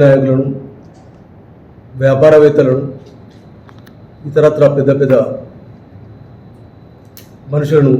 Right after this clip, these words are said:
వాళ్ళందరినీ అందులోకి లాగి వాళ్ళ యొక్క సంభాషణలు వినడానికి, వాళ్ళు చేస్తున్నటువంటి కార్యకలాపాల గురించి తెలుసుకోవడం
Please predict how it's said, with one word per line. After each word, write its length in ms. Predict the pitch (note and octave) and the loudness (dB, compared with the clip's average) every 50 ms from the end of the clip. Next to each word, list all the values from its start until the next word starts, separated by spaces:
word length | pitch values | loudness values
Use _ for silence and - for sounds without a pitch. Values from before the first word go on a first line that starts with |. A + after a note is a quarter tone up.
| - - - - - | -4 -10 -14 -16 -12
వాళ్ళందరినీ 440 | C#3+ C#3+ C#3 C3+ C#3 D3+ D3+ C#3+ C#3 | -6 -4 -4 0 2 2 2 2 2
అందులోకి 340 | C3 C3+ C3+ B2+ B2 B2 B2 A#2+ | 2 2 0 -2 -2 -4 -2 -2
లాగి 260 | B2 C3 B2+ C3 C3 B2+ B2 - - | -2 0 0 -2 -2 -4 -6 -8 -10
వాళ్ళ 140 | B2+ C3 C3 | -8 -8 -6
యొక్క 160 | B2+ B2+ - B2 - | -8 -8 -8 -10 -8
సంభాషణలు 560 | - B2 C3 C3+ C3+ C3+ C3+ C3+ C3+ C3 B2+ A#2+ A#2+ A#2+ | -8 -6 0 0 0 0 0 -2 -4 -4 -4 -4 -6 -10
వినడానికి, 440 | A#2+ B2+ C#3 C#3 C3+ B2+ A#2 A#2 A#2 A2+ A2+ - - - - - - - - - - - - | -8 -6 -4 -4 -4 -4 -4 -6 -8 -8 -8 -12 -16 -18 -20 -20 -20 -20 -20 -20 -20 -20 -10
వాళ్ళు 180 | - A#2+ A#2+ A#2+ A#2+ | -10 -8 -8 -6 -6
చేస్తున్నటువంటి 800 | C3+ C3+ B2 C3 C#3 C#3 C3 C3+ C3 B2+ C3 C3 B2 - B2+ B2+ B2 B2 A#2+ - - - - - - - - - - | -4 -4 -4 -2 -4 -2 0 0 -2 0 -2 -2 -4 -4 -4 -6 -6 -6 -8 -10 -14 -18 -20 -20 -20 -20 -20 -12 -4
కార్యకలాపాల 640 | C#3+ D3 D3+ C#3 C#3+ C#3+ C#3 C3 C3+ C3+ C3 C3 B2+ C3 | 0 2 2 2 4 4 4 4 4 2 2 2 0 0
గురించి 280 | B2+ B2+ B2 B2 B2 A#2+ A#2+ A#2 - - - - - - - - - - - - - - - - - - - - - | -2 -4 -4 -4 -6 -6 -6 -8 -10 -16 -20 -20 -20 -20 -20 -20 -20 -20 -20 -20 -20 -20 -20 -20 -20 -20 -20 -10 -8
తెలుసుకోవడం 440 | C#3 C3+ B2+ - - C#3+ C#3 C3+ | -6 -6 -6 -4 -2 0 2 2